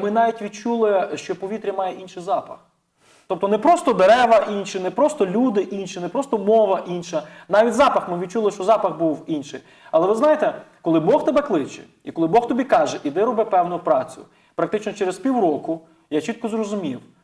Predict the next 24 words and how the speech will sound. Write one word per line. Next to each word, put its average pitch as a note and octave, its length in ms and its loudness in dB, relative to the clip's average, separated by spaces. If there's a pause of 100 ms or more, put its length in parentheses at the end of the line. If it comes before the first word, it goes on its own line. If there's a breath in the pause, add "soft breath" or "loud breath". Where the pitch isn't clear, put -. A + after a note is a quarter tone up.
(180)
це G3 440 4 (140)
є E3+ 120 -4
країна, F3+ 480 0
яку D3+ 200 -4
дав D#3+ 200 4
мені A#3+ 160 -2
Бог, A3 360 0 (260 soft breath)
я D#3 120 0
маю F#3+ 180 0
навчитися E3+ 480 -6
її C#3 180 -2
любити, B3 500 2 (280 loud breath)
я D#4 140 2
маю F#3+ 200 4
говорити F#3+ 380 0
так, E3+ 180 -6
як D#3+ 120 -8
вони D#3 160 -2
говорять. A#3 560 0 (360 loud breath)
І G3+ 220 0
це C4+ 400 0
нам B3 240 0
дало, G#3 560 4
е, F3+ 280 2